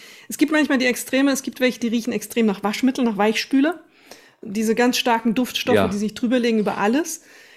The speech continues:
Speaker 1: die finde ich auch schlimm. Ähm, die sind auch massiv ungesund, da ist genau dieses künstliche, künstlichen Duftstoffe drin. Die sind auch, äh, wa-, wahrscheinlich am allergieauslösendsten von allen Waschmitteln, die man so kaufen kann. Das ist das eine Extrem. Oder eben dieses, äh, es riecht, äh,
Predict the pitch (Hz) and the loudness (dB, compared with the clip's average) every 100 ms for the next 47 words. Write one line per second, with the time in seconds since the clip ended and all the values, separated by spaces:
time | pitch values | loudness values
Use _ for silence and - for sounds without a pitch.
0 | _ 220 214 262 240 214 262 - 262 294 | _ -4 4 4 4 2 0 2 4 4
1 | 302 - - 220 220 220 226 233 202 226 | 2 -4 -2 0 0 0 0 0 0 0
2 | 214 202 226 220 220 240 226 220 202 - | 0 0 -2 -2 0 0 0 -2 -4 -4
3 | 208 208 214 208 208 - 247 254 214 208 | 0 2 2 0 -4 2 0 2 -4 -4
4 | 190 180 - - 220 208 208 208 220 - | -4 -4 -8 -6 -4 -4 -2 -2 -4 -6
5 | 190 185 - 190 185 - - - - - | -6 -6 -6 -4 -4 -10 -20 -20 -20 -20
6 | _ - 220 208 233 202 208 - - 175 | _ -10 -4 0 0 0 -4 -12 -14 -10
7 | - - 233 240 - 233 240 - - - | -10 -10 -8 -6 -2 0 0 -2 -10 -8
8 | 226 220 240 233 233 220 214 208 - 208 | -4 -2 0 2 2 0 -2 -2 0 0
9 | 208 254 220 220 - 220 220 226 220 202 | 2 2 2 0 -2 -2 -2 -2 -4 -6
10 | - 208 - 233 233 214 220 202 202 196 | -6 -6 -2 0 2 0 -2 -2 -2 2
11 | 220 226 240 240 220 214 175 214 - - | 4 6 6 4 2 0 0 -6 -8 -20
12 | - - - - - 247 320 320 277 - | -20 -20 -20 -8 0 2 2 2 -2 0
13 | 254 285 285 - 277 277 - - 262 254 | 0 0 -4 -4 0 0 -2 0 2 2
14 | 247 240 226 233 233 208 196 147 220 240 | 2 2 2 2 0 -2 -4 -2 -2 -2
15 | 220 240 - 240 - - | -2 -4 -4 -10 -8 -14